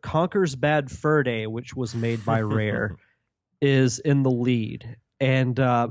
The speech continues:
Speaker 1: I'll say if that wins, that's a game that, uh, that kids should not play
Speaker 2: <laughs>
Speaker 1: by any stretch. It's basically cute animal characters meet South Park.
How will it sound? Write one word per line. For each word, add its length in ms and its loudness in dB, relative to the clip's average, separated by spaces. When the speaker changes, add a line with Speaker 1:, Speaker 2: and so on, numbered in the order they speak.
Speaker 1:
I'll 120 2
say 220 2
if 320 0
that 240 0
wins, 640 -6
that's 280 0
a 60 0
game 460 0
that, 280 -2
uh, 460 -2
that 180 -8
kids 320 0
should 280 -4
not 320 -4
play 480 -6
Speaker 2:
<laughs> 540 -8
Speaker 1:
by 140 0
any 240 -2
stretch. 680 -8
It's 300 -2
basically 800 2
cute 420 0
animal 380 0
characters 560 -4
meet 200 -6
South 320 -4
Park. 300 -8